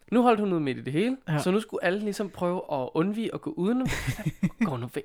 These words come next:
Speaker 1: altså for fanden, din tos.
Speaker 2: Meget fjollet.
Speaker 1: Ej, det var fjollet. Men altså, ja.
Speaker 2: Til gengæld så var der på et tidspunkt, hvor, øh, der kom nogen kørende med sådan, øh, en travler med flis der, og så, altså, folk stod ude på vejen og hudede og klappede, da
Speaker 1: Ej,
Speaker 2: den
Speaker 1: det
Speaker 2: kom
Speaker 1: var
Speaker 2: kørende.
Speaker 1: det var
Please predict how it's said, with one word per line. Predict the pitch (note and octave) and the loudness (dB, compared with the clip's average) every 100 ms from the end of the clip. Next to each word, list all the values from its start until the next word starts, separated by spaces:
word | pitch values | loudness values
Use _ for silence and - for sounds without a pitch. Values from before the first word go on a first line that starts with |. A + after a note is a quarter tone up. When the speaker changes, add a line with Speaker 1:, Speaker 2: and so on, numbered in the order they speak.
| D#3+ | -8
Speaker 1:
altså | D3+ D#3+ | -8 -8
for | - - C3 - | -8 -10 -10 -10
fanden, | - - D3+ B2 B2 B2 | -18 -6 -4 -4 -6 -10
din | - - - | -12 -14 -8
tos. | D#3 D#3 | -4 -2
Speaker 2:
Meget | E3 D#3+ | -2 -2
fjollet. | C#3 C3+ C#3+ C3+ - | -2 -4 -6 -10 -10
Speaker 1:
Ej, | - | -8
det | - | -8
var | - | -14
fjollet. | - - - - - - | -20 -20 -20 -20 -20 -10
Men | C#3 C3+ | -4 -2
altså, | B2+ B2 A#2+ - - - - - - _ - _ - | -2 -4 -8 -12 -20 -20 -20 -20 -20 _ -20 _ -8
ja. | B2 B2 | -8 -4
Speaker 2:
Til | D3+ | -2
gengæld | D3 F3 | 0 2
så | F3 | 0
var | D#3+ | 0
der | D3 | -2
på | - | -4
et | |
tidspunkt, | C#3+ D#3+ D3+ | -4 -4 -2
hvor, | C3+ B2+ | -2 -2
øh, | B2+ B2 B2 C3+ - D3+ - - | -4 -4 -8 -10 -14 -20 -12 -8
der | |
kom | B2+ C3+ | -6 -6
nogen | C3 C#3 | -6 -6
kørende | - C#3+ D3 | -4 -2 -2
med | C#3+ C3 | -4 -6
sådan, | C3 C3 B2 | -6 -8 -8
øh, | - D2 - | -10 -12 -12
en | A#2+ C3 | -12 -12
travler | - C3+ C#3 | -6 -4 -4
med | C3 | -6
flis | - E3+ D#3+ | -6 -10 -6
der, | D3+ B2+ | -6 -6
og | - | -8
så, | - | -6
altså, | C3+ A#2+ B2+ B2+ A#2+ _ - - - | -4 -4 -4 -4 -6 _ -20 -20 -8
folk | - D#3 - | 0 0 0
stod | - D3 | -4 -2
ude | D3+ D3 | -2 -2
på | D3 | 0
vejen | C3+ B2+ D3 D3+ | 0 0 -4 -4
og | C3+ C3 C3 | -4 -2 0
hudede | D3 D#3+ D#3 | 2 2 0
og | C#3 | -2
klappede, | C#3 D3 F3 | -2 -2 -2
da | D3 | 2
Speaker 1:
Ej, | D3+ | 2
Speaker 2:
den | C#3+ | 4
Speaker 1:
det | |
Speaker 2:
kom | C#3 | 2
Speaker 1:
var | C#3 | 0
Speaker 2:
kørende. | C#3 C#3 A#2+ - - | 0 -4 -8 -10 -4
Speaker 1:
det | |
var | B2+ A#2+ | -4 -4